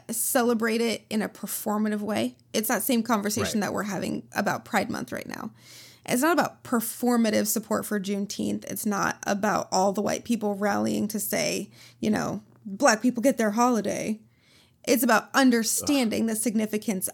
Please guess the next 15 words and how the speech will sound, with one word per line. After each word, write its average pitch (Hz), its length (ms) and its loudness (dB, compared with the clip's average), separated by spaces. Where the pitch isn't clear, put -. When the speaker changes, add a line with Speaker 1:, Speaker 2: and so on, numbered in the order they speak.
Speaker 1:
of 202 520 -2
this 208 220 0
day, 208 600 0
or 202 360 -4
for - 240 -4
L 202 140 -2
G 190 120 -8
B 214 120 -2
T 220 160 -8
Q 220 180 -6
plus 202 240 -6
communities 196 520 -4
this 196 180 -4
month, 185 560 -4
to 226 580 2